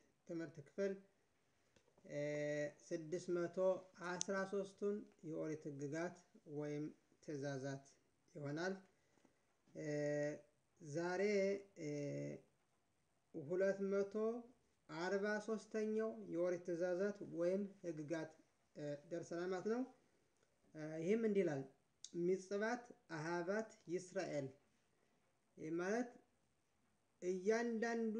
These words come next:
ሰው እስራኤላዊ ወንድሙን መውደድ አለበት ይላል።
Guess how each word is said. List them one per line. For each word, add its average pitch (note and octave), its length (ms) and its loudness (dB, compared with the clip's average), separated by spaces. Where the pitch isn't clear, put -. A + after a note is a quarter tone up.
ሰው B3 200 4
እስራኤላዊ G#3 680 4
ወንድሙን A#3+ 720 4
መውደድ A3+ 680 2
አለበት F#3+ 1300 2
ይላል። F3+ 260 0